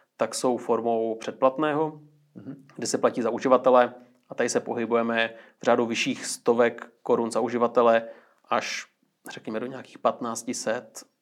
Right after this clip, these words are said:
Speaker 1: devatenáct set korun za uživatele. Záleží zase, jak, kolik funkcí ten člověk potřebuje, nebo ta firma potřebuje pro ty obchodníky a co, co, co preferuje, ale když vezmu, že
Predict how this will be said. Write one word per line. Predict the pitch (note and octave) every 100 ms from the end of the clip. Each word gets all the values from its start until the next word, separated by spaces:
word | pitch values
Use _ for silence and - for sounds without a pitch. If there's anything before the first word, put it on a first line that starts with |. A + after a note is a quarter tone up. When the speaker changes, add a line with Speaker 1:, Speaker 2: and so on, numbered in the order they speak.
| _ _ _ -
Speaker 1:
devatenáct | A#2+ A#2 A#2 A2+ - B2
set | - A2
korun | - A#2+ A#2
za | A#2
uživatele. | A2+ B2 A2+ A2 A2 A2 - _ -
Záleží | A#2+ A2+ C3
zase, | A#2 - A#2 G#2+ - -
jak, | A2+ - _ _ _ _ -
kolik | - C3
funkcí | - B2+ - B2+ A#2 -
ten | - A2+
člověk | A#2+ A2
potřebuje, | G#2+ - A2+
nebo | A#2 C3
ta | A2+
firma | A#2+ A2+
potřebuje | A2 A#2 - A#2+ A2
pro | A#2+
ty | C3
obchodníky | G#2+ - G2+ B2 - A#2+ A#2 - _ _ _ _ _
a | -
co, | - A#2
co, | B2
co | A2+ A#2
preferuje, | A#2 B2+ B2 A#2+
ale | A2+ A#2+ A#2 - - - _ _ _ _ _ _ _ _ _ _
když | C3 B2+
vezmu, | C#3 C3+ C3+
že | A#2+ B2+ B2 B2 A#2+